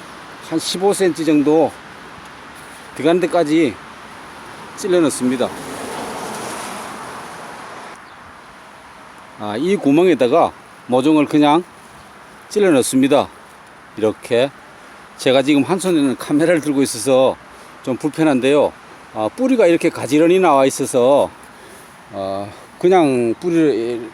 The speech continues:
집어넣어도 이렇게 뿌-, 뿌리가 구-, 부러지지 않고 그냥 들어갑니다. 이렇게 끝까지 밀어 넣어주시고, 자, 이렇게 놓으면 됩니다. 그냥, 그냥 놓으면 됩니다.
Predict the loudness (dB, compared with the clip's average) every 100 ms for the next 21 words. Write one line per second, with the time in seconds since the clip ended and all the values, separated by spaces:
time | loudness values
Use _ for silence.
0 | -6 -2 2 4 4 4 4 4 2 0
1 | -2 -2 -10 -6 0 2 0 -6 -20 -20
2 | -10 -2 0 2 2 2 2 2 4 2
3 | 0 -8 -20 -20 -20 -2 0 0 0 2
4 | 2 0 0 0 -6 -20 -20 -20 -20 -20
5 | -20 -20 -12 -10 -8 -10 -12 -14 -20 -20
6 | -20 -20 -20 -20 -20 -12 -2 0 2 4
7 | 4 4 4 2 -2 -2 0 2 0 -2
8 | -12 -20 -20 -20 -20 -20 -20 -20 -20 -14
9 | -10 -10 -8 -6 -4 -4 -6 -8 -10 -14
10 | -16 -18 -20 -20 -20 -20 -20 -20 -20 -20
11 | -20 -20 -20 -8 -6 -2 -4 -4 -4 -4
12 | -6 -8 -14 -14